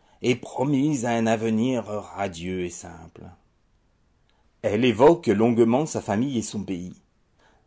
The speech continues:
Notre ami l'écoute, séduit et fasciné par la douceur de sa voix et l'éclat de ses yeux. Elle parle de choses simples, ordinaires, d'une vie où rien ne laisse présager si tragique destin,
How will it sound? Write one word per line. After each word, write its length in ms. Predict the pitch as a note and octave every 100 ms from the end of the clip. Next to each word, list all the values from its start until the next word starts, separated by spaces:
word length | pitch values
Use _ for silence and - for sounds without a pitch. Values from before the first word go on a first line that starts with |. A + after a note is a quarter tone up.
| _ _
Notre 300 | F#2+ G#2 -
ami 200 | C3 D#3+
l'écoute, 680 | A#2+ G2+ G#2+ - - - - _ _ _
séduit 680 | - G#2+ A2+ G2 A2 D3
et 60 | G2
fasciné 580 | E2 G#2+ - G#2+ A2 C#3
par 180 | - F#2+
la 100 | F2
douceur 360 | G2 A2+ A#2
de 80 | A2+
sa 200 | G#2+ G#2
voix 220 | F#2+ B2+
et 60 | G#2+
l'éclat 360 | F2+ F#2 F#2
de 100 | F#2+
ses 300 | F#2+ F#2+ E2
yeux. 180 | D#2+ C#2+ D#2 _ _ _ _ _ _ _ - _ _
Elle 280 | F3 F#3+ F#3
parle 460 | - B2 C3 C#3 C#3+
de 80 | C#3
choses 320 | - C#3 C#3+
simples, 600 | - A#2+ G#2 G#2 G2+ G#2+ G2 F2+ E2+
ordinaires, 720 | A2 B2 C3+ G#2+ G#2 G#2+ G#2 _
d'une 280 | C#3+ A3 A3+
vie 380 | G#3 F3 A3 G#3+
où 200 | D#3 D3
rien 420 | A2 G#2+ D#3+ F#3
ne 100 | F#3
laisse 240 | D#3+ D3+ -
présager 560 | - D3 D3 A#2 C3+
si 220 | D#3 C#3
tragique 540 | - - A#2+ G#2+ B2 B2
destin, 580 | A2+ A#2 - G#2+ A2